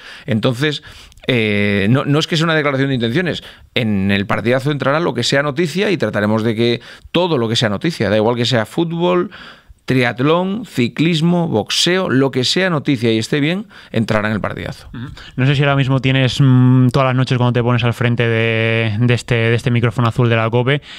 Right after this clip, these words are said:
Speaker 2: algún consejo que te haya llegado especialmente, no sé si, eh, algunas primeras palabras que te diese tus compañeros Paco González, Manolo Lama, el mismo Joseba Larrañaga del que comentabas que había hecho la transición perfecta, no sé si nos puedes ver algunas palabras que sabes que las tienes siempre presentes.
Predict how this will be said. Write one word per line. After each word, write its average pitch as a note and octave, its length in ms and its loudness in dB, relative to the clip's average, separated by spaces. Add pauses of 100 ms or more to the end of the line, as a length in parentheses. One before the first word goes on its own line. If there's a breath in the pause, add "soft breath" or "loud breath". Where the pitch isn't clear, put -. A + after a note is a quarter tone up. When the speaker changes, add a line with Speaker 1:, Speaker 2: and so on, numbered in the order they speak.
(160 loud breath)
Speaker 2:
algún B2+ 300 2
consejo C#3+ 460 0
que C3+ 100 0
te C3 60 0
haya C3 180 2
llegado B2+ 200 2
especialmente, B2 680 0
no B2 100 0
sé B2 140 0
si, A#2+ 240 2
eh, A#2 260 0
algunas B2+ 380 0
primeras A#2+ 260 0
palabras B2 300 0
que B2 100 -4
te A#2 80 -2
diese A2+ 400 0 (300 loud breath)
tus A#2+ 120 2
compañeros A2+ 440 2
Paco A2 180 0
González, B2+ 540 0
Manolo A2 480 2
Lama, C3+ 260 2
el B2 80 -2
mismo B2 320 2
Joseba A#2 300 2
Larrañaga A2+ 420 0
del A2+ 120 0
que A2 100 2
comentabas A2 640 0 (260 loud breath)
que B2+ 80 0
había A2+ 160 2
hecho A#2 140 0
la A2+ 100 2
transición A2 420 2
perfecta, C3+ 680 0
no B2+ 120 2
sé B2 100 4
si B2 80 4
nos A#2+ 100 2
puedes A#2 240 0
ver A#2 100 2
algunas A2+ 320 0
palabras A2+ 380 0
que A2+ 100 -2
sabes A2 240 0
que A2 80 -4
las G#2+ 140 -2
tienes A2 180 2
siempre G#2+ 220 2
presentes. G2 440 -10